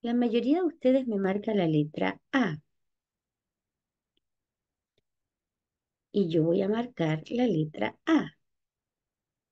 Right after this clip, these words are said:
Y eso es correcto. Recuerden que la letra B no puede ser, ya que el grupo etario de mayor acci-,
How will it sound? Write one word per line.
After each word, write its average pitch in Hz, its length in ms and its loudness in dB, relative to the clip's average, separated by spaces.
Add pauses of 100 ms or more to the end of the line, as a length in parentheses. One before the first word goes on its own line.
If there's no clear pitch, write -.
(1160)
Y 185 140 -2
eso 220 240 0
es 254 140 -2
correcto. 156 680 2
Recuerden 285 380 6
que 370 100 2
la 285 140 6
letra 240 420 2
B 196 460 0 (200)
no 294 460 6
puede 160 300 0
ser, 156 440 -4 (360)
ya 330 160 4
que 427 100 8
el 349 100 10
grupo 320 280 8
etario 285 400 6
de 196 80 4
mayor 196 340 4
acci-, 247 460 -2